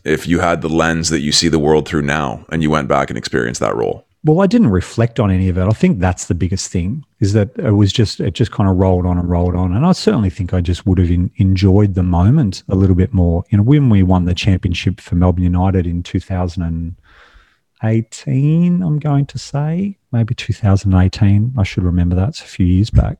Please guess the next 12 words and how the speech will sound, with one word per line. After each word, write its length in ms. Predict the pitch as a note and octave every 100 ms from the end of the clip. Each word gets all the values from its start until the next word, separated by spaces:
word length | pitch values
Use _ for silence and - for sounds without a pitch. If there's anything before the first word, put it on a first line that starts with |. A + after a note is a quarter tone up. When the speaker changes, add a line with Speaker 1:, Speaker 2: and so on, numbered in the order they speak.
| -
Speaker 2:
But, 180 | A2 - - - - -
you 400 | D3 A3+ B3 D#3+
know, 100 | A#2
Speaker 1:
Pretty 140 | A#2+ C#3
Speaker 2:
that 60 |
Speaker 1:
big 100 | A2+
Speaker 2:
night 220 | B2+ G#2
Speaker 1:
moment, 260 | F#2+ F2 F2 G2
maybe, 360 | G2 G2+ F#2
maybe 240 | F#2 G#2+ G2+
<laughs> 160 | G2
knowing, 280 | D#3 B2 G2